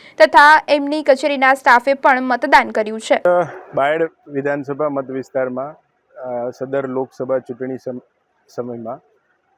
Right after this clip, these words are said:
Speaker 2: આજે ફેસિલિટેશન સેન્ટર ઉપર, અ, તમામ અમારા પોલિંગ સ્ટાફ અને ઝોનલ ઓફિસર, આસિસ્ટન્ટ ઝોનલ તમામનું મતદાન શરૂ છે, જેમાં મેં આજે મતદાન કર્યું.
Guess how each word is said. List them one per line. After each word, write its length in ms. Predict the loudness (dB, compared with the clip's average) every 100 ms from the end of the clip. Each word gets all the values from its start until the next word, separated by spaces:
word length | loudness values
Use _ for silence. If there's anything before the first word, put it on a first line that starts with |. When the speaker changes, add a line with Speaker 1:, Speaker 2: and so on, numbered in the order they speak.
| _
Speaker 2:
આજે 380 | -12 -4 -2 -2
ફેસિલિટેશન 800 | -4 -8 -8 -8 -8 -8 -10 -12
સેન્ટર 400 | -10 -10 -8 -8
ઉપર, 600 | -8 -6 -6 -6 -8 -8 _ _ _ _ -12
અ, 240 | -4 -2 -4 -10 _ _
તમામ 420 | -8 -4 -4 -6
અમારા 300 | -6 -4 -6
પોલિંગ 300 | -6 -8 -10
સ્ટાફ 300 | -12 -6 -6 -6 _ -20 -16
અને 420 | -10 -6 -6 -6
ઝોનલ 280 | -6 -6 -6
ઓફિસર, 460 | -8 -10 -10 -10
આસિસ્ટન્ટ 520 | -10 -12 -18 -16 -14
ઝોનલ 420 | -12 -12 -12 -14 -16 _ _ _ _ -10
તમામનું 340 | -6 -4 -6
મતદાન 480 | -8 -6 -6 -6 -10 _ _
શરૂ 220 | -6 -6
છે, 200 | -8 -12 -16 _ _ _ _ _ _ -12
જેમાં 220 | -8 -6
મેં 180 | -4 -4
આજે 180 | -4
મતદાન 400 | -6 -8 -6 -8
કર્યું. 300 | -8 -12 -12